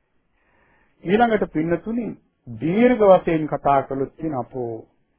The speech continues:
මෙයාට අහු වුණොත් කෝච්චියට අහු වුණා වගේ කියලා. ඉතින් ඔය විදිහට පින්නතුනි කතා කළත්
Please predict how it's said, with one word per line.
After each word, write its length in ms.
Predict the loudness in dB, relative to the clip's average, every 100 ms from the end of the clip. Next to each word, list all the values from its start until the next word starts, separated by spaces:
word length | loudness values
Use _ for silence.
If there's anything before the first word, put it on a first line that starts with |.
| _ _ _ _
මෙයාට 340 | 0 2 2 2
අහු 160 | -4
වුණොත් 260 | -2 -4 -8 _
කෝච්චියට 560 | 0 0 0 -4 -2
අහු 160 | -2 -2
වුණා 220 | -4 -2
වගේ 280 | -2 -4 -8
කියලා. 360 | -12 -16 -18 _ _ _ _ _ _ _ _ _ _ _
ඉතින් 240 | -6 2
ඔය 180 | 6 6
විදිහට 400 | 6 2 -4 -4 -4
පින්නතුනි 600 | -6 -6 -6 -6 -4 -4 -8 _ _ _ _ _
කතා 340 | -2 2 4 4
කළත් 340 | 2 2 0